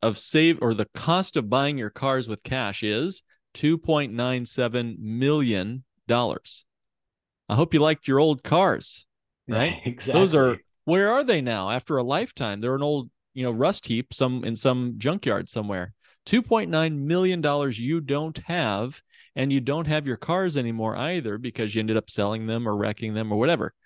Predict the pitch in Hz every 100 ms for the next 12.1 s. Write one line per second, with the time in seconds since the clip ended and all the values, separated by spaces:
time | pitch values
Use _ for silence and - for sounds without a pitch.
0 | _ - 147 165 170 135 - - 180 277
1 | 202 123 113 - 147 131 131 113 190 131
2 | - - 131 131 131 117 123 170 202 -
3 | 104 - 104 104 104 - - 117 127 110
4 | 147 190 - 135 151 135 113 - - 160
5 | 214 156 113 107 107 110 120 131 175 131
6 | 101 160 - _ _ _ 120 117 117 113
7 | 107 _ _ _ _ _ - 120 147 151
8 | 160 - 165 156 190 190 127 143 _ _
9 | - 151 185 131 123 110 160 156 196 175
10 | - - 196 - 175 156 165 165 123 120
11 | 147 190 190 135 117 131 196 147 110 131